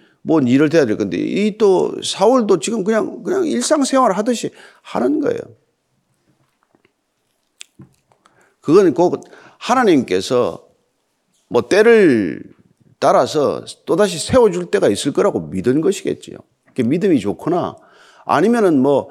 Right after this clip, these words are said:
소심함 때문에 부딪히는 게 싫어서 그냥 내버려 두고 있었던지, 어쨌건 오늘 이 상황을 보면은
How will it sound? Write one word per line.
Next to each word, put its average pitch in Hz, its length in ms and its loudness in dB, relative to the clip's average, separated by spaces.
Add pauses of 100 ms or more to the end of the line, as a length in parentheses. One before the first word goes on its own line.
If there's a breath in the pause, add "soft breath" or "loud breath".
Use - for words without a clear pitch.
(160 loud breath)
소심함 214 580 0
때문에 151 480 0 (340 soft breath)
부딪히는 202 460 2
게 139 100 0
싫어서 175 340 -2
그냥 147 320 -2 (240 loud breath)
내버려 139 360 2
두고 156 240 0
있었던지, 98 640 -4 (640 soft breath)
어쨌건 240 420 2
오늘 208 320 4
이 190 100 -4
상황을 202 380 2
보면은 143 640 0